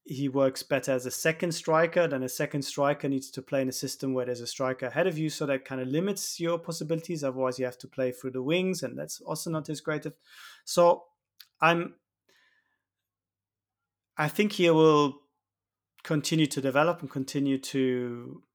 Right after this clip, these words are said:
to become better, as you do when you get more experience. But I wouldn't see him necessarily as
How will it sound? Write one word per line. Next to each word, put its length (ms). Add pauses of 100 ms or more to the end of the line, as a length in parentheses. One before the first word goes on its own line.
(640)
to 100
become 360
better, 460
as 180
you 60
do 340
when 160
you 240
get 180
more 160
experience. 640 (640)
But 240
I 120
wouldn't 580
see 300
him 160
necessarily 720
as 720